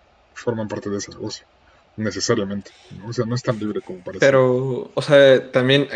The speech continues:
Speaker 2: ¿qué pasa el día que la fifa, no sé, la fifa cae una bomba y desaparece, ¿no? Aún así yo puedo seguir jugando fútbol. Eh,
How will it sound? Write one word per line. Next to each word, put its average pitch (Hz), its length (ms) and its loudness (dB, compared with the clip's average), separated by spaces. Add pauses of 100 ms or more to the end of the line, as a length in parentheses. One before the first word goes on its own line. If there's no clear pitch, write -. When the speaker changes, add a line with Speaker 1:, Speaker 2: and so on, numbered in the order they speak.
Speaker 2:
¿qué 156 100 0
pasa 156 460 0
el 135 200 -2
día 143 200 2
que 139 100 -4
la 120 100 2
fifa, 135 480 0 (200)
no 139 120 -4
sé, 110 180 -10 (100)
la 123 220 -2
fifa 135 400 0
cae 139 200 4
una 139 200 0
bomba 127 360 2
y 110 60 -8
desaparece, 117 600 -6
¿no? - 140 -14 (1200)
Aún 175 200 6
así 185 180 2
yo 180 180 4
puedo 175 120 4
seguir 147 200 -4
jugando 127 240 -6
fútbol. 156 500 -4 (300)
Eh, 123 480 -2